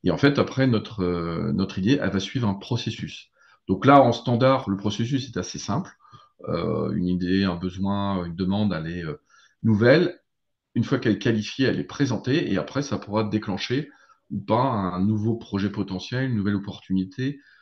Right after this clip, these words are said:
de, de, de projet derrière si on a, on l'a validé. Donc ça, c'est le, je dirais, c'est le processus standard.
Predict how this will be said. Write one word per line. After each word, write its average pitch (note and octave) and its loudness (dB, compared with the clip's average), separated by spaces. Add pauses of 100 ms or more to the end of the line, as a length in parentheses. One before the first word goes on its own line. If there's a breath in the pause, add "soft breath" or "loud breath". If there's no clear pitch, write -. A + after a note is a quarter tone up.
(140 loud breath)
de, F#2+ 0
de, G2 2
de G2 4
projet A2 -2
derrière G#2+ -2
si - -12
on F#2+ 0
a, F#2+ 0
on F#2 -2
l'a F#2+ 0
validé. F2 -6 (540 soft breath)
Donc - -10
ça, F3+ 6
c'est D#3 0
le, G2+ 4 (240)
je - -18
dirais, F2+ -8
c'est - -12
le - -12 (300)
processus F#2+ -12
standard. F#2+ -4